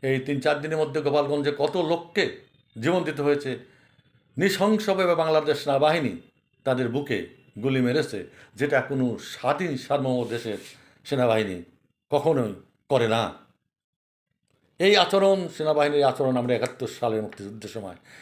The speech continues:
পাকিস্তানি বাহিনী দেখেছিলাম। আর তিপ্পান্ন বছর পর স্বাধীন বাংলাদেশে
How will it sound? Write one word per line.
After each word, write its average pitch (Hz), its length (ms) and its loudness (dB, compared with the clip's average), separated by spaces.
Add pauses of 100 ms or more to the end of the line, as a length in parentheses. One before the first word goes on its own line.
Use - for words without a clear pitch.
(180)
পাকিস্তানি 127 420 0
বাহিনী 107 280 -2
দেখেছিলাম। 101 400 -4 (540)
আর 123 280 4
তিপ্পান্ন 202 480 0 (120)
বছর 147 180 2 (100)
পর 139 180 6 (460)
স্বাধীন 175 440 2 (100)
বাংলাদেশে 135 460 2